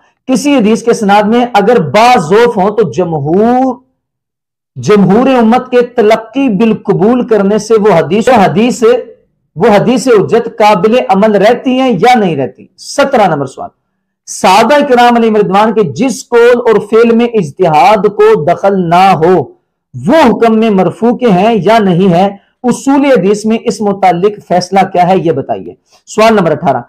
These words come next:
अगर हदीस का ऐसा, अगर हदीस की ऐसी इसनाद हो कि बाद का तबका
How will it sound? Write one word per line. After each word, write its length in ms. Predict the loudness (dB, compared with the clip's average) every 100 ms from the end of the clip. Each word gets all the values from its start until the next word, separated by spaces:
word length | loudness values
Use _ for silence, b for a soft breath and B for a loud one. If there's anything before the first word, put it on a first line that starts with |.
| B B
अगर 240 | -2 2 2
हदीस 400 | 0 0 -2 0
का 100 | 0
ऐसा, 520 | 2 2 0 0 0 0 -6 _ -4
अगर 240 | 0 0
हदीस 320 | 0 0 -4
की 140 | -2 0
ऐसी 280 | 0 0 -2
इसनाद 440 | -2 0 0 0
हो 180 | 0 -2
कि 440 | -4 _ _ -2 -2 0
बाद 480 | 0 2 4 4 2 0 0
का 80 | 0
तबका 440 | 0 -2 0 0